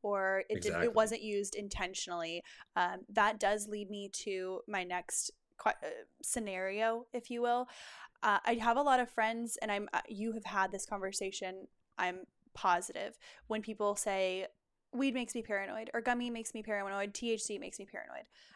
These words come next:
Speaker 1: uh, and they don't wanna feel that way. And I don't blame them. I don't wanna have a reaction where I'm melting into a sofa and I'm useless to the world. That's not the point. When, when you have those conversations and this person says,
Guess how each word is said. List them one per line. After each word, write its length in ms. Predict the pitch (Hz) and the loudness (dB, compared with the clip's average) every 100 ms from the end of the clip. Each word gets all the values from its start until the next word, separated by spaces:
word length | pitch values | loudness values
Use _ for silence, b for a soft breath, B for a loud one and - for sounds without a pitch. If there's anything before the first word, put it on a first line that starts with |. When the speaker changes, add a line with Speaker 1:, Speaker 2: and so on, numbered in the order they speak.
| - | 2
Speaker 1:
uh, 160 | 208 190 | 6 6
and 140 | 208 208 | 6 0
they 80 | |
don't 200 | 202 202 208 | 0 0 0
wanna 160 | 202 | -4
feel 240 | - 214 233 | -2 2 4
that 200 | 214 - | 2 0
way. 160 | 202 | -2
And 80 | 208 | 2
I 80 | 240 | 4
don't 220 | 320 339 | 4 2
blame 340 | 196 196 330 | -4 -2 2
them. 320 | 254 - 117 247 | 2 2 -2 -2
I 120 | 214 226 | 0 2
don't 160 | 262 | 2
wanna 260 | 240 226 220 | 2 2 0
have 380 | 214 196 196 - | 2 2 2 -2
a 120 | 214 196 | 0 0
reaction 560 | 208 185 190 - 202 | 2 0 0 -4 -8
where 180 | 196 180 | -2 -2
I'm 100 | 185 185 214 | -2 -8 -4
melting 420 | 208 190 - 208 | 0 0 -2 -6
into 240 | 202 190 | -2 0
a 80 | 185 | 0
sofa 420 | - 180 185 - 190 | 0 -2 -2 4 4
and 80 | 185 | 4
I'm 140 | 185 190 | 0 -6
useless 560 | 175 185 180 - 185 - | -14 -10 -6 -6 -6 -6
to 60 | |
the 100 | 196 | -6
world. 320 | 180 165 208 | -4 -4 -2
That's 180 | 214 214 | -2 -2
not 220 | 196 175 - _ _ _ | -2 -2 -4 _ _ _
the 60 | - | -6
point. 440 | - 226 - - B B B B - - | 0 0 0 -8 B B B B -8 -4
When, 560 | 226 202 233 226 220 - | -2 2 2 2 -4 -6
when 260 | 233 233 226 | -2 -2 -2
you 140 | 220 | -2
have 240 | 220 226 | 2 2
those 180 | 226 262 | 2 -2
conversations 960 | - 220 226 214 202 - 190 185 190 - - | -2 -2 0 2 0 -2 -4 -6 -6 -6 -4
and 280 | 196 185 190 | -2 -2 -2
this 140 | 190 | -6
person 380 | - 196 - 190 | -4 -2 -2 -4
says, 340 | 185 180 180 | 2 2 0